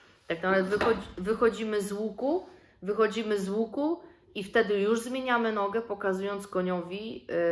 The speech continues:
y, żeby po drugiej przekątnej kłusować, że ten koń będzie robił kolejny zakręt. Dać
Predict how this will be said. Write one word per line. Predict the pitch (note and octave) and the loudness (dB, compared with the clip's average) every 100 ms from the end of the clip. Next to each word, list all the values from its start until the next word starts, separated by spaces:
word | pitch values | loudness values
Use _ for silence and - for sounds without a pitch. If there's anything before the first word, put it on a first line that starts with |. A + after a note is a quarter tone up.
| E3+ | 2
y, | E3 | 0
żeby | E3+ F3 | -2 -4
po | F3+ | -2
drugiej | F#3 F#3+ G3 | -2 0 -2
przekątnej | G3 F3 - E3+ E3+ E3 | -2 -2 0 -2 -2 -6
kłusować, | D#3 E3 E3 D#3 E3+ A3+ - - - - | -2 -4 -2 -2 0 0 -2 -18 -20 -10
że | E3 | -4
ten | G3 | -2
koń | G3 F#3 | 0 0
będzie | F#3 F3 | 0 0
robił | F3 F3+ | -2 -2
kolejny | F#3 E3+ E3 D#3+ | -2 0 2 0
zakręt. | E3 E3+ E3+ C#3 C#3 - _ | 0 0 -2 -10 -12 -20 _
Dać | C#3 C3+ F#3 F#3 | -2 4 4 2